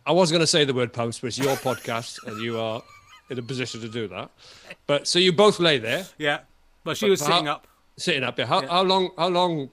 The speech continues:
Speaker 1: how long did it carry on? Did it
Speaker 2: <laughs> How long's my
Speaker 1: say
Speaker 2: penis?
Speaker 1: carry on? No, how
Speaker 2: I
Speaker 1: long,
Speaker 2: know.
Speaker 1: how, what, what happened? How
Speaker 2: Well,
Speaker 1: long did it
Speaker 2: basically,
Speaker 1: go on
Speaker 2: actually,
Speaker 1: for?
Speaker 2: I was in there, and I was maybe in there for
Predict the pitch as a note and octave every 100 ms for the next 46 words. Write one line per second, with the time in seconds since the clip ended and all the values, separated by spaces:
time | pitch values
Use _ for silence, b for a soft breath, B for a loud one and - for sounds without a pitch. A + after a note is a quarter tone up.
0 | _ _ _ C3 C#3+ C#3+ B2+ A#2+ C3 B2+
1 | - B2 B2+ B2+ B3+ B3 A3 G3+ A#3 G#3
2 | C#4+ C4+ A#3 D3+ B2+ B2 A#2+ - D#3+ C3+
3 | G3 G#3 E3+ F3+ G3+ G3 G3+ F#3+ G3 F#3
4 | C#3 A2 - B B B - D#3 G3 G#3
5 | G3 F#3+ F#3+ C4 G#3 A3+ G#3 G3 A3 G#3+
6 | G3 G3 F#3+ F#3 F3+ F3+ - F3+ F3 E3
7 | E3+ E3+ E3 D#3+ D3 D#3+ C#3+